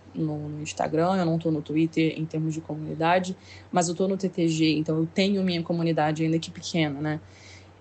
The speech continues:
Então, o T T G, ele faz parte disso não só pra mim, mas pra todo mundo que segue, pra todo mundo que faz parte da equipe, e que já participou antes, enfim.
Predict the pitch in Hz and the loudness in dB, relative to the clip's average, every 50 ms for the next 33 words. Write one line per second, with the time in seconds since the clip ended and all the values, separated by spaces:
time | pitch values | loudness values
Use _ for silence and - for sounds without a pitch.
0 | - - 165 - - 175 160 160 165 165 160 - - - - - - - 175 170 | -12 -10 -6 -2 2 2 4 4 2 2 0 -2 -8 -18 -20 -20 -12 -8 -4 -2
1 | 185 170 - 175 165 180 175 175 165 - 190 185 185 - - 196 175 160 175 175 | -2 0 0 0 2 0 0 0 0 0 0 0 0 0 -2 -2 -2 -2 -4 -4
2 | 175 165 - 175 170 175 180 - 214 185 - 190 175 170 165 170 180 170 165 165 | -4 -4 -2 -2 0 0 0 -2 -2 -2 0 0 0 0 0 0 -2 -2 -2 -4
3 | - - - 165 160 160 160 160 160 - 190 190 208 208 196 185 180 180 - 165 | -2 0 0 2 2 2 2 0 0 0 0 2 2 2 2 2 0 -2 -4 -4
4 | - - 160 147 147 143 - 147 143 147 151 - 151 156 156 170 165 165 165 160 | -4 -2 -4 -4 -6 -6 -6 -6 -6 -8 -6 -6 -6 -4 -2 0 0 0 0 0
5 | 160 160 - - 160 156 - - - 160 156 - - 165 151 151 156 156 - - | -2 -2 -4 -6 -6 -6 -4 -4 -4 -4 -4 -6 -6 -4 -2 -2 -2 -2 -4 -4
6 | 180 175 165 165 - - 170 156 151 151 151 - - 160 151 - - 165 175 165 | -4 -4 -4 -4 -2 0 0 0 0 0 -2 0 0 0 0 0 0 0 2 2
7 | 170 170 165 165 - 170 165 - 165 156 160 160 156 156 160 156 - - 156 147 | 2 2 0 0 -4 -6 -4 -2 -2 0 0 0 0 0 -2 -4 -6 -8 -6 -4
8 | 156 160 160 165 - 170 160 156 | -4 -4 -4 -4 -4 -4 -4 -4